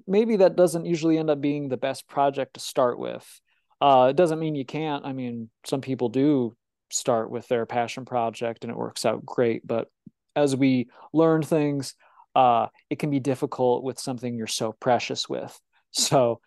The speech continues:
sometimes when you start an idea that's a little more fresh to you, uh, you are more open to the possibilities. And since then, of course, you know, Emmy has become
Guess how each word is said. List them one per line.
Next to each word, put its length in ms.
sometimes 400
when 300
you 120
start 440
an 100
idea 720
that's 340
a 60
little 200
more 160
fresh 440
to 80
you, 460
uh, 380
you 480
are 200
more 280
open 280
to 60
the 80
possibilities. 1040
And 440
since 360
then, 280
of 120
course, 360
you 60
know, 100
Emmy 280
has 160
become 580